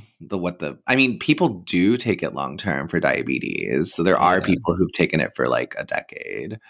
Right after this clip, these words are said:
Speaker 2: Mm-hmm.
Speaker 1: Um, but I don't know what, like, the, my doctor's gonna have me do.
Speaker 2: Yeah.
Speaker 1: But I'm also kind of like,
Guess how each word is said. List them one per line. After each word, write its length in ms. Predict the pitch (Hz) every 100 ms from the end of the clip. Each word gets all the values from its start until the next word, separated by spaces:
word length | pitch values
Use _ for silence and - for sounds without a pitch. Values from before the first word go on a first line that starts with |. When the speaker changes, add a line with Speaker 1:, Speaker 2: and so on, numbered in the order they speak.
| 95
Speaker 2:
Mm-hmm. 540 | 98 95 87 - - 104
Speaker 1:
Um, 400 | 101 95 90 90
but 160 | 92
I 120 | 107 110
don't 320 | 117 82 98
know 680 | 92 90 87 87 90 87 85
what, 460 | - 87 85 60 - - - - - - _
like, 260 | 85 67 -
the, 280 | 64 52 52
my 120 | 67 80
doctor's 360 | 67 - 69
gonna 180 | - 64
have 180 | 95 -
me 120 | -
do. 560 | - - - 50 53 107 _ _ 131
Speaker 2:
Yeah. 300 | 98 98 101
Speaker 1:
But 520 | 120 117 110 107 - -
I'm 200 | 123 113
also 320 | 131 131 127
kind 220 | 120 113
of 120 | 101
like, 480 | 101 90 82 78